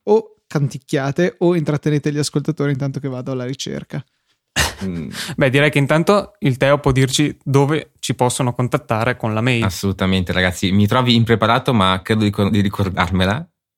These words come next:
Speaker 2: Possono mandarci una mail a motorcast chiocciola easypodcast punto it. E fin qua, top.
Speaker 3: E fin qua ci siamo.
Speaker 2: Poi tu magari dici gli account di Twitter personali che non mi ricordo i vostri.
Speaker 3: <laughs> Ah, non ti ricordi i nostri? Ah, bravo, bravo.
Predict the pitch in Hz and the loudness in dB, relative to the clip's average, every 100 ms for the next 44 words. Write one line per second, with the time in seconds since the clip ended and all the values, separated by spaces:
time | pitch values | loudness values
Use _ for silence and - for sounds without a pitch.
0 | _ - 120 120 113 113 113 117 127 113 | _ -2 0 2 4 2 2 0 0 2
1 | 110 113 127 131 101 98 110 127 - 120 | 2 2 0 0 0 2 2 0 -2 -4
2 | - 101 98 98 98 - - 98 - 101 | -2 -4 -2 0 0 0 -2 -2 -2 -6
3 | - 90 85 85 73 76 _ _ - - | -4 -4 -4 -6 -6 -10 _ _ -20 -18
4 | - 80 82 - 73 - _ _ _ _ | -16 -10 -10 -6 -6 -8 _ _ _ _
5 | - 139 170 151 117 - _ _ _ - | -6 -2 0 2 0 -2 _ _ _ -4
6 | 139 120 113 - - - 117 123 117 117 | -2 -2 -4 -6 -4 0 2 4 4 4
7 | 117 107 113 110 98 104 104 101 - 104 | 4 4 4 4 2 2 4 2 2 0
8 | 101 98 104 - 101 - 98 107 98 98 | 2 0 0 0 0 0 0 0 0 0
9 | 95 92 90 92 90 92 95 - 117 147 | 0 0 0 -2 0 0 0 0 -2 -2
10 | 147 - - - 139 - - - - 147 | -4 -10 -10 -2 0 2 -2 -4 -10 -4
11 | 214 208 143 139 135 170 165 147 185 190 | 2 4 4 4 4 4 4 4 2 0
12 | 240 143 131 127 127 135 123 | -4 0 0 0 0 0 0